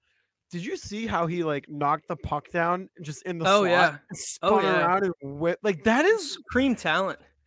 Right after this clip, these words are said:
Speaker 1: Dude, that is
Speaker 2: That's the kinda s-,
Speaker 1: disgusting.
Speaker 2: that's the kinda skill that gets you drafted first overall.
Speaker 1: <laughs> Yeah, that's what gets you
Speaker 2: Um,
Speaker 1: the Hart Trophy.
Speaker 2: Yeah, no, but, you know, I was watching that game and, and,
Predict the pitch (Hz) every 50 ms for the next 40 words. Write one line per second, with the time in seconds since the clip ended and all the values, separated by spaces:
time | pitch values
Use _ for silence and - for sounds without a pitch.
0 | _ _ - 262 254 196 156 - _ - 196 214 269 330 294 214 - 440 453 262
1 | - 262 254 240 220 202 - - - - _ _ _ _ - 170 165 - - -
2 | 226 - 233 226 208 190 - - - 214 214 190 170 151 156 147 - - 139 147
3 | 151 143 151 160 - - 123 - - 143 139 - - - 139 139 131 127 135 147
4 | 156 - - _ - 180 - - - 277 311 - - 214 226 254 269 262 226 208
5 | 214 208 - 233 240 240 196 220 220 180 165 233 214 185 160 135 165 214 240 -
6 | - - 185 160 156 123 156 160 160 151 151 _ _ 208 214 254 269 214 175 170
7 | 196 240 214 165 151 151 147 170 175 156 160 170 190 226 254 - 208 208 208 214
8 | - - 190 185 175 170 - 160 160 160 156 151 143 143 139 135 - - 127 139
9 | 139 135 131 131 123